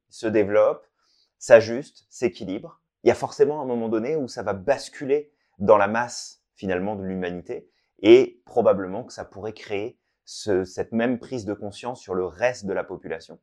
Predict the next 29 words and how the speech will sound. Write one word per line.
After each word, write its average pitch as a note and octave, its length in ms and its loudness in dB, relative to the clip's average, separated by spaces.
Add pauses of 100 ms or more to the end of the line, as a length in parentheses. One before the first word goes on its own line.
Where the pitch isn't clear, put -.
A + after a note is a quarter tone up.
(160)
qui G#2+ 140 -4
va A2 120 6
comme G2+ 440 0 (180)
se - 160 -2
connecter A#2+ 640 2
à G2+ 300 6 (180)
ce - 120 -20
qu'on G2+ 80 -4
pourrait F#2+ 180 -2
peut-être - 160 -4
appeler A2+ 240 0
l'inconscient G2 480 -8
collectif G2+ 540 -8
de « G#2 100 -4
il G#2+ 80 -4
y A2+ 40 -4
a A2 40 -4
quelque A#2 320 -8
chose A2+ 260 -10
qui F2+ 120 -20
vient G2 120 -12
de F#2+ 60 -14
se F#2+ 100 -20
passer, - 400 -14 (340)
donc G#2+ 260 2
le G#2 100 2
monde F#2+ 260 -4
va F2 140 -12
changer ». E2 320 -18